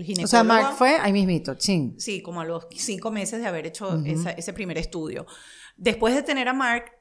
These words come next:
Speaker 1: eh, siempre te dicen cuando vas a tu primera consulta así en la cuarentena, y dice, "¿Qué,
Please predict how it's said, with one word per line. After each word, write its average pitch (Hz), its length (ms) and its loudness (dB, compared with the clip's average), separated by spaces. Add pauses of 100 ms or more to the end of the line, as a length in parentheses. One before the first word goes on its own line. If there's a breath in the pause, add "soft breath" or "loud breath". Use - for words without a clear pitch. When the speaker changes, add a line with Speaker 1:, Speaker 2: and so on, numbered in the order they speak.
(260)
Speaker 1:
eh, 180 540 -4
siempre 170 260 -6
te 220 100 -4
dicen 202 300 -6
cuando 175 460 -8
vas 165 220 -8
a 165 60 -8
tu 214 80 -8
primera 175 320 -8
consulta 190 420 -10
así 208 200 -10
en 220 60 -10
la 220 100 -6
cuarentena, 190 420 -8
y 220 40 -12
dice, 208 220 -14
"¿Qué, 208 100 -10